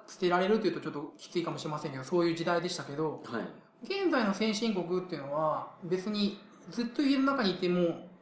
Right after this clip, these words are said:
Speaker 1: やれる作業、仕事はあるから、
Speaker 2: ありますよね。
Speaker 1: 昔に比べるとそういった
Speaker 2: そう。
Speaker 1: ハードルとか、ふるいっていうのは
Speaker 2: うん。
Speaker 1: なくなってると思います。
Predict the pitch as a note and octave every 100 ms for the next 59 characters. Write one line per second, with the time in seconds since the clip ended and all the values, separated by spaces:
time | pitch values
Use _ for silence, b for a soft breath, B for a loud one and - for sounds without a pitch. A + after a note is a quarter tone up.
0 | - F3+ F#3+ F#3+ F#3 G#3 F3 D3 C3+ -
1 | E3 E3 E3+ F#3 A#3+ - C3 D3 C#3 B2+
2 | A2+ G#2+ - F#2+ C3+ E3 G#3+ B3+ C4 B3+
3 | C4 C4 B3+ B3+ D#4+ - F#3 F3+ - -
4 | F3+ E3 - - - - F3 E3+ E3 E3
5 | - E3 D#3 D3+ - - _ - - E3+
6 | G3 G3 A#3 C#4 E4 F3+ - - G2+ E3
7 | E3 E3+ E3 E3 E3 D3+ C#3 A#2 A2 -